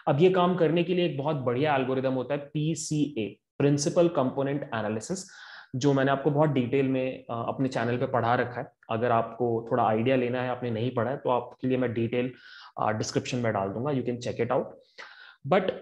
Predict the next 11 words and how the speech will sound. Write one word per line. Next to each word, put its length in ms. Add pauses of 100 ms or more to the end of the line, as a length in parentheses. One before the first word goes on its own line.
पीसीए 420
का 100
एक 140
बहुत 180
बड़ा 240
problem 440
है, 60 (160)
जिसकी 320
वजह 300
से 420
आप 420